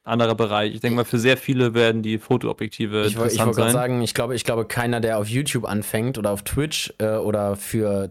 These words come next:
Speaker 2: Instagram wird sich ein Cineobjektiv kaufen. Ein
Speaker 1: Nee, nee,
Speaker 2: Cineob-,
Speaker 1: genau,
Speaker 2: ein
Speaker 1: weil
Speaker 2: Cineobjektiv ist
Speaker 1: genau.
Speaker 2: mehr sowas für professionelle Filmemacher. <laughs>
Speaker 1: Nee, nee, aber genau, es gibt halt so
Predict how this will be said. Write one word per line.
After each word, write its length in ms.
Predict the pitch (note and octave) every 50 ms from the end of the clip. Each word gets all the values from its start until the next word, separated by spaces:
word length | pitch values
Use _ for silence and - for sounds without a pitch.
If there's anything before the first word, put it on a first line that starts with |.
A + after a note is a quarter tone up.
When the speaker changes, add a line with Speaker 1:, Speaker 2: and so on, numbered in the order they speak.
| - _
Speaker 2:
Instagram 520 | - A#2+ A2 - - A#2 G#2 G#2+ G#2 G#2 G#2
wird 120 | G#2 G2+
sich 160 | G2 G2+ G2
ein 80 | G#2 F#2
Cineobjektiv 760 | - - - C#3+ C#3 C#3 - - F#2 F2+ E2+ - - F#2+ E2+
kaufen. 360 | - - F2 D2 D2+ - D2 D#2 - _ - - - - - - - - - - - _ _ _ -
Ein 60 | G2+ G2+ - -
Speaker 1:
Nee, 80 | C3
nee, 80 | C3+ C#3+
Speaker 2:
Cineob-, 140 | D3+ D3 C#3
Speaker 1:
genau, 240 | C#3+ C3+ C#3+ C#3+
Speaker 2:
ein 60 | C3+ B2+
Speaker 1:
weil 220 | C3 C3 B2 A#2+
Speaker 2:
Cineobjektiv 720 | A#2+ F3 E3+ F3 E3+ D#3 D3 D3 C#3+ D3 - E3+ D3+ A#2+
ist 80 | C#3 A#2+
Speaker 1:
genau. 120 | C#3+ C#3+
Speaker 2:
mehr 100 | C#3+ C3+
sowas 280 | C3+ C3+ C3 B2 - -
für 220 | - - C3 A#2+
professionelle 560 | - - C#3 B2 B2+ - - B2 A#2 A2+ A2+
Filmemacher. 640 | - - B2+ A#2 G#2+ G2+ G2+ F#2+ - - - - - -
<laughs> 40 | - - - - - - _ _ _ _ _ _ _ _ _ _ _ _ -
Speaker 1:
Nee, 40 | C3
nee, 120 | C3+ D3
aber 200 | D3 C#3+ C#3+ C3+
genau, 200 | A#2+ C3+ C#3 C#3
es 120 | C3+ - -
gibt 160 | - - -
halt 180 | D3+ D3 C#3+
so 420 | C#3+ - C#3 C3+ C3 B2+ B2+ B2+